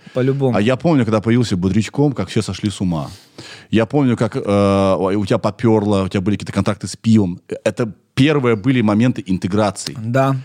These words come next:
Speaker 2: Первый момент, когда, оказывается, можно было с помощью Ютьюба заработать. Я, мы просто охуевали с пацанами, когда вот, э, э,
Speaker 1: Ну, на самом деле,
Speaker 2: мы
Speaker 1: мы
Speaker 2: это
Speaker 1: зарабатывали только с концертов. Не было уже ни стримингов, ничего.
Speaker 2: Да.
Speaker 1: Не было даже айфона, насколько я...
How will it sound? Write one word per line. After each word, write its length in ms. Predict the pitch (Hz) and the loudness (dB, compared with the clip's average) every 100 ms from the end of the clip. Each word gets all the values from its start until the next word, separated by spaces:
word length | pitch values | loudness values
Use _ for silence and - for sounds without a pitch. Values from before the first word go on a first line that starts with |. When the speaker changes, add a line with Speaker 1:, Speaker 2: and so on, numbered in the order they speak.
| - | -4
Speaker 2:
Первый 400 | - 156 143 127 110 | 0 2 4 4 4
момент, 400 | 113 123 165 - | 4 4 2 0
когда, 280 | 120 120 | 0 0
оказывается, 840 | 107 101 - 139 165 156 117 - 90 | 0 -4 -2 0 2 2 2 0 -2
можно 440 | 101 139 135 104 | 2 2 2 -2
было 360 | 80 131 156 117 | -2 2 2 2
с 80 | - | -2
помощью 420 | 113 113 - 90 | -4 -2 -4 -8
Ютьюба 360 | - 135 117 | -2 -2 0
заработать. 560 | 82 85 87 117 104 80 - | -4 -4 -2 -2 -2 -4 -4
Я, 220 | 95 95 _ | -4 -4 _
мы 160 | 117 113 | 0 0
просто 340 | 120 139 - | -2 -4 -4
охуевали 840 | - - - 101 87 95 104 107 87 | -6 -8 -10 -10 -4 -2 0 0 -2
с 60 | |
пацанами, 520 | - - 80 98 151 | -10 -6 0 0 0
когда 200 | 98 82 | -4 -6
вот, 120 | 80 76 | -8 -10
э, 40 | |
э, 600 | 80 78 73 69 - - | -10 -10 -12 -14 -16 -14
Speaker 1:
Ну, 500 | 123 135 151 175 202 - | -10 -6 0 2 2 -2
на 220 | 156 165 | -2 0
самом 200 | 214 190 | 0 2
деле, 140 | 190 | 2
Speaker 2:
мы 60 | - | 2
Speaker 1:
мы 60 | 175 | 2
Speaker 2:
это 80 | |
Speaker 1:
зарабатывали 500 | 175 170 180 165 147 | 0 0 0 0 0
только 180 | 143 139 | 0 -2
с 80 | 120 | -4
концертов. 540 | 143 131 135 - 95 | -4 -2 -2 -4 -6
Не 120 | 139 156 | -2 0
было 200 | 135 123 | 0 -2
уже 160 | 113 | -2
ни 80 | 127 | -4
стримингов, 560 | 113 156 170 123 110 107 | -2 2 2 0 -4 -6
ничего. 420 | 110 117 117 101 - - | -4 -2 -4 -6 -12 -4
Speaker 2:
Да. 120 | 123 | 0
Speaker 1:
Не 80 | 175 | 2
было 240 | 175 170 | 2 2
даже 320 | 156 170 143 | 2 0 0
айфона, 680 | 156 151 139 - 170 175 147 | -4 -4 -6 -2 2 2 0
насколько 380 | 135 123 127 123 | -4 -6 -6 -2
я... 180 | 123 | -2